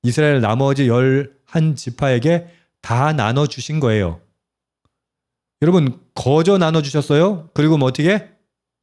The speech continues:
"그거 레위 지파하고 나눠 먹어라." 이렇게 얘기하시는 거예요.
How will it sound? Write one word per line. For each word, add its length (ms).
"그거 540
레위 260
지파하고 720
나눠 240
먹어라." 640
이렇게 220
얘기하시는 360
거예요. 220